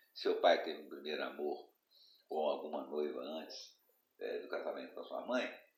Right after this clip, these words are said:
Aí ele fala, ah, o cliente fala, é, realmente ele teve uma noiva,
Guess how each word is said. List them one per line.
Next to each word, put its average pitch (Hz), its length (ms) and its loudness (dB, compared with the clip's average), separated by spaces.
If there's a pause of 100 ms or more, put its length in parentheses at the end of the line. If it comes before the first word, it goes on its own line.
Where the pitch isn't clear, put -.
(260)
Aí 85 240 2
ele 98 100 4
fala, 127 480 8
ah, 92 100 8
o - 80 -2
cliente 82 200 -6
fala, 110 160 4
é, 135 160 10
realmente 127 640 6
ele 104 120 -4
teve 92 300 -2
uma 87 180 -2
noiva, 87 300 -2